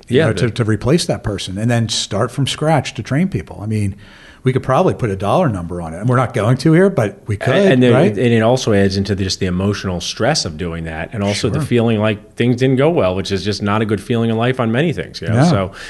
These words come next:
Speaker 2: uh, I think it's an, and I think actually, you know, as we move through this, closer to this season, you know, not quite yet, of people looking, you know, a whole group of dentists looking for jobs,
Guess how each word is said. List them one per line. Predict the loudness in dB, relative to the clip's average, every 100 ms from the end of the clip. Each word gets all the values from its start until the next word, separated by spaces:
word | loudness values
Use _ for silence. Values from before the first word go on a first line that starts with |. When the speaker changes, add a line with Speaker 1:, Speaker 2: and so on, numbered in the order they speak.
| -18 -8
Speaker 2:
uh, | -2 0 0
I | -2 -2
think | -2 -2
it's | -2
an, | -2 -4 -8 -20 -20 -6
and | 0
I | 2
think | 2 2
actually, | 0 2 2
you | 4
know, | 4
as | 2 0
we | 2
move | 2 0
through | -4
this, | -4 -4 -6
closer | -2 0 0 -2
to | -4
this | -4
season, | -2 -2 -2 -2 -4 -8 -8
you | -6
know, | -4
not | -6 -6
quite | -6 -2
yet, | 0 -2
of | -4
people | -8 -6 -6
looking, | -6 -6 -8 -6
you |
know, | -6
a |
whole | -2 -2
group | 0 -4 -4
of | -6
dentists | -4 -4 -6
looking | -8 -8 -8
for | -10
jobs, | -4 -2 0 -2 -8